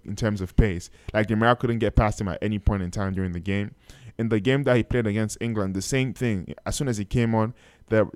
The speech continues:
suddenly the right-hand side for Nigeria was, uh, was just solid. They couldn't get past that, that side of, uh, of the, of the game, of the field. And that's the, that's the mistake I think the coach made by sticking with Shehu. I think he's just trying to be loyal to Shehu, but that doesn't help the team in any shape or form.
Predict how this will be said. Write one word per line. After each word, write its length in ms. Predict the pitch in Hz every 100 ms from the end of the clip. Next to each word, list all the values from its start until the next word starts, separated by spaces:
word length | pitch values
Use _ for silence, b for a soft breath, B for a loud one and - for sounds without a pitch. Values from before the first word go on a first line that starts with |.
| - -
suddenly 400 | 151 135 123 104
the 120 | 104
right-hand 480 | 95 120 127 120 120
side 460 | - 113 113 143 - b b b
for 160 | 120
Nigeria 380 | 107 95 98 113
was, 240 | 101 90 - -
uh, 60 | -
was 280 | 104 104 95
just 320 | 95 120 -
solid. 360 | - 113 101 87
They 100 | 95
couldn't 300 | - 117 117
get 220 | 107 101
past 240 | 110 104 -
that, 220 | 87 - -
that 180 | 107
side 240 | - 110 101
of, 180 | 87 -
uh, 340 | 95 90 85 - -
of 360 | 95 87 92
the, 440 | 101 95 95 92 -
of 160 | 92
the 100 | -
game, 260 | 90 117 101
of 160 | 90 -
the 80 | 98
field. 340 | 131 101 85 b b b -
And 160 | 117
that's 140 | 127 -
the, 240 | 107 -
that's 180 | 135 135
the 100 | 107
mistake 380 | 101 - 123 110
I 80 | 95
think 200 | 107 98
the 80 |
coach 340 | 98 - 101 -
made 240 | 104 95
by 120 | 85
sticking 340 | 87 - 98 101
with 80 | 87
Shehu. 340 | - 98 87
I 60 | 95
think 240 | 123 120
he's 240 | 117 95
just 180 | 92 110
trying 140 | 120 104
to 80 |
be 140 | 87 104
loyal 260 | 104 101
to 120 | 101 92
Shehu, 280 | 110 101
but 120 | 92 98
that 120 | 113
doesn't 220 | 107 107
help 180 | 101 -
the 80 | 90
team 220 | 110 95
in 80 | 92
any 160 | 95
shape 240 | - 95 82
or 80 |
form. 340 | - 107 90